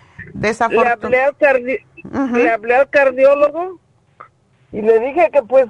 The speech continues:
Speaker 1: que yo estaba hinchada, y me dio cita para el jueves, pasado mañana, pero de todas maneras lo voy a ver al cardiólogo y no me quita la hinchazón, ni la presión, tengo dos años con él y no me regula la presión.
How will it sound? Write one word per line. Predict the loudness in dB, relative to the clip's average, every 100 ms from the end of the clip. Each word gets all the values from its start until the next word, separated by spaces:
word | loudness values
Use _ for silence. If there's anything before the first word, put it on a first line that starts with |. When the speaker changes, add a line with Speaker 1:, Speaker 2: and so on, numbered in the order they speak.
| -4
Speaker 1:
que | 0
yo | 0
estaba | 2 0 0
hinchada, | -4 -2 0 2 0 -2 -6 -20 _ _ _ _ -4
y | 0
me | 2 2
dio | 2 -2
cita | -2 -4 -2 -2
para | 0 0
el | 0
jueves, | 0 0 2 0 -2 -6 _
pasado | -2 2 0 2
mañana, | 0 0 0 0 -2 -4 -8 _ _ _ _ _ _ _ _ _ _ _
pero | 2 4
de | 2
todas | 0 -2 -2
maneras | -2 0 2 0
lo | 0 0
voy | 2 2
a | 2
ver | 2 0
al | 0 0
cardiólogo | -4 2 0 2 0 0
y | 0
no | 0 2
me | 0
quita | -4 -6 -2 0
la | 0
hinchazón, | 0 -2 0 0 2 0 -6 -14 -20 _ _ _ _ _ _ _ _ _
ni | 0 2
la | 2 0
presión, | 0 0 0 2 2 2 0
tengo | -2 2 0
dos | 0 0
años | -2 -2 -4 -6
con | -4 0
él | 0 0
y | -4
no | -4 -2
me | 0
regula | 0 -2 0 0 2
la | 2 0
presión. | -2 -4 -2 0 2 0 -4